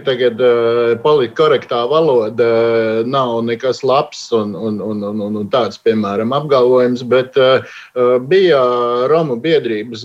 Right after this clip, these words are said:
galva pa televizoru. Viņš pateica, ka labāk tomēr saukt par romiem. Viss man šis jautājums ir izsmie-, izsmelts. Cilvēks pats pateica,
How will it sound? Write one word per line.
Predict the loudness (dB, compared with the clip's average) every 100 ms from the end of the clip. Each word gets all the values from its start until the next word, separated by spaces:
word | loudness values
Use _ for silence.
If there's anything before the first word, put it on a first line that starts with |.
| 0
galva | 0 0 0 0
pa | -2 -4
televizoru. | 0 0 0 -2 0 2 2
Viņš | 0 -2 -2
pateica, | 0 2 0 -2
ka | -4 0
labāk | 2 0 -2 -2
tomēr | -2 0 -4
saukt | -2 0 0 -2
par | -2 0
romiem. | 0 0 0 -2 -4 -6
Viss | -2 -2 -4
man | -4 -4
šis | -4 0
jautājums | 2 2 0 -4 -2
ir | -2
izsmie-, | -2 -4 -8 -8 -4
izsmelts. | -4 -4 -6 -6 -6 -10
Cilvēks | 0 2 2 0 -4
pats | -2 -2
pateica, | 0 -2 2 2 2 -4